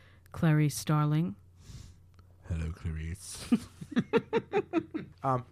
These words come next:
Speaker 2: so in the article, Taking Another Look at the Watcher, What We Know About the Case Four Years Later by Reeves Weidman,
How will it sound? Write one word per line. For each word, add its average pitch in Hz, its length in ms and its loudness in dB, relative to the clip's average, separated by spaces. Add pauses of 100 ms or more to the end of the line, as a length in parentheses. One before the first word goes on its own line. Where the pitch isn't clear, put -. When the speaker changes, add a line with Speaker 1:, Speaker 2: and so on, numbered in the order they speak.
(160)
Speaker 2:
so 156 180 0
in 190 140 -2
the 214 100 4
article, 175 560 6
Taking 180 380 2
Another 139 220 4
Look 123 160 2
at 117 80 -8
the 107 60 -2
Watcher, 170 480 4 (120)
What 139 160 6
We 127 80 2
Know 139 160 4
About 123 200 2
the - 60 -8
Case - 380 -4
Four 135 240 -2
Years 107 280 -2
Later 139 260 -2
by 127 120 2
Reeves 110 440 -2
Weidman, 123 440 -2